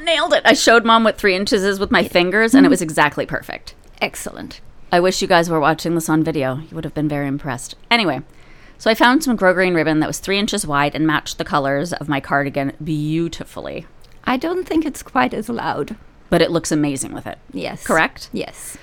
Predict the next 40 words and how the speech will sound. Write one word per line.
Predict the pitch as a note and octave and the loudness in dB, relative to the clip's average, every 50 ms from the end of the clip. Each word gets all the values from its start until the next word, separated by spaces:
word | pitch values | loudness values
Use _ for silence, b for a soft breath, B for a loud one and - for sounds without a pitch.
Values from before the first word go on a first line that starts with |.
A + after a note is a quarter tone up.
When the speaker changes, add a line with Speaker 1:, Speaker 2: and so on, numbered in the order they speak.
| B B B | B B B
Speaker 1:
So | - - G#3+ G#3 | 0 2 2 4
what | F#3+ G#3+ A#3+ | 4 4 4
I'm | C#4 C#4 | 4 4
gonna | C#4+ C#4 C4+ | 4 2 2
do | A#3 A3+ G#3+ | 0 0 0
with | B3+ - | -2 0
that | - C#3+ C3 D3 - - | 0 2 2 2 0 0
is | - E3+ D#3 - | -2 -4 -2 -2
I'm | - D#3 D#3+ D#3 | 0 0 2 2
going | D#3+ D#3 D#3 D#3+ E3 | 2 2 0 0 -2
to | - - - - D#3 D#3+ D3+ D3 - - - - - - - - - - - - - - - - - - - - - - - - - - - | -4 -6 -4 -2 0 0 0 -2 -4 -8 -12 -20 -20 -20 -20 -20 -20 -20 -20 -20 -20 -20 -20 -20 -20 -20 -20 -20 -20 -20 -20 -20 -20 -14 -10
stitch | - - - G3 F3+ - | -8 -2 -2 -2 -2 -2
it | G3 - | -2 2
down | F#3+ E3+ D#3 D#3+ E3 D#3+ | 2 4 4 4 2 0
across | - E3+ - - - - E3+ D#3+ D#3+ G3+ - - - - - - | -4 -8 -10 -4 0 2 2 2 2 0 -2 -8 -10 -12 -14 -10
from | - - F3 E3+ | -6 -4 -4 -4
shoulder | - - - E3 D#3+ D#3+ F3 F3 | -4 -4 -2 -2 0 -2 -2 -2
to | - - - | -4 -6 -8
shoulder, | - - - D#3 D3 D#3 D#3+ D#3 D3+ C#3+ | -4 -4 -4 -2 0 0 0 0 0 0
going | C#3 - D3 C#3+ D3 D3 | -2 -2 -2 -2 -2 -2
across | D3 C#3+ - C#3 C3 C#3+ - | -4 -4 -4 -6 -6 -6 -8
the | - E3+ | -6 -4
back | E3 D#3 E3+ - - | -2 -2 -2 -2 -2
neck, | - - - - - - - b b b b C4 | -2 -2 -2 -4 -8 -16 -20 b b b b -2
Speaker 2:
Mm-hmm. | B3 B3+ A#3 C#4+ C#4+ E4+ F#4+ | -2 2 4 4 4 4 4
Speaker 1:
and | - F3 | 2 2
make | F3 E3+ D#3+ - | 2 2 0 0
sure | - - F3+ F3 E3+ | 0 2 2 2 4
that | F3+ E3 D#3 - - | 4 4 4 2 2
half | - - - - F3+ F#3 - - | -4 -6 0 2 2 2 2 -2
of | G#3 F#3+ - | -4 -4 -4
the | F#3+ | -4
front | G3 - - E3 D#3 D#3+ F#3+ - | -2 0 2 2 2 2 0 -4
and | - - G3+ | -6 -6 -2
half | - D3+ D3+ D#3 - | -2 -2 -2 -2 -4
of | E3 D#3 D#3+ | -8 -8 -6
the | - | -4
back | D#3 - C#3+ C#3+ D#3 - - - | -2 0 2 2 0 -2 -6 -8
is | - D#3+ D#3+ - | -8 -8 -6 -4
supported | - F3+ E3 - - D3 C#3 C3+ C#3 C#3 C3+ C3+ - | -4 -4 -4 -4 -4 -4 -2 -2 -2 -4 -4 -6 -10